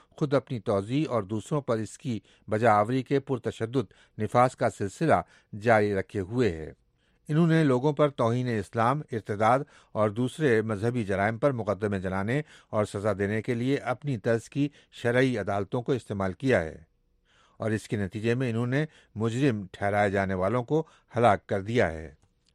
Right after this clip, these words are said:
الشباب عیسائیت قبول کرنے والے کسی بھی مشتبہ شخص کو ہلاک کرنے اور اپنے کنٹرول کے علاقوں میں ان مساجد کو بند کرنے کی دھمکی دیتا ہے جن کی تعلیمات گروپ کی جانب سے کی گئی اسلام کی متشدد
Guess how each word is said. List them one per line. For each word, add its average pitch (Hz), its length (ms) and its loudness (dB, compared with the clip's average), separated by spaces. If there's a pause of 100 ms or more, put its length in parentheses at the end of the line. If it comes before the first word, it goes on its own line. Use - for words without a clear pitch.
(360)
الشباب 139 520 4
عیسائیت 139 580 2
قبول 117 240 -2
کرنے 107 220 -2
والے 110 300 2
کسی 139 280 -2
بھی 120 180 0 (320)
مشتبہ 117 460 2
شخص 117 320 -4
کو 139 180 2
ہلاک 107 260 2
کرنے 107 280 -2
اور 135 160 2
اپنے 110 300 -4
کنٹرول 113 400 -4
کے 131 200 -2 (360)
علاقوں 110 400 2
میں 139 220 -2 (120)
ان 120 200 -2
مساجد 104 440 -4
کو 127 140 -4
بند 120 240 -2
کرنے 110 300 -4
کی 117 220 -6 (300)
دھمکی 104 280 -4
دیتا 98 320 2
ہے 143 120 2
جن 120 160 -6
کی 95 100 -10
تعلیمات 98 540 -2 (340)
گروپ 139 260 0
کی 117 80 -6
جانب 101 280 -2
سے 120 160 -4
کی 104 220 -6
گئی 123 220 2 (260)
اسلام 117 440 0
کی 131 160 -4
متشدد 110 680 -4